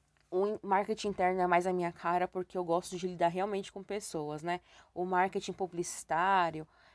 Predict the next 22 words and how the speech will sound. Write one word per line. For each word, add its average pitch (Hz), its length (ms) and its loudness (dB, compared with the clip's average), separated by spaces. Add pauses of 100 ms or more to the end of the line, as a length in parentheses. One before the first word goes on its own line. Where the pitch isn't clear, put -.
ele 170 240 -2
é 175 260 2
mais 180 300 2
voltado 190 420 -2
pro 190 220 -2
colaborador, 190 800 0 (440)
desculpa, - 500 -4
pro 170 180 -8
colaborador 170 580 0
não, 165 180 -2
ele 170 120 -6
é 170 60 0
mais 170 140 0
voltado 175 300 -4
pro 180 200 -4
cliente, 170 560 -6
né? 160 260 -6 (280)
É 151 120 -6
o 156 80 -2
voltado 160 500 -2
pro 175 240 -6
externo. 156 600 -6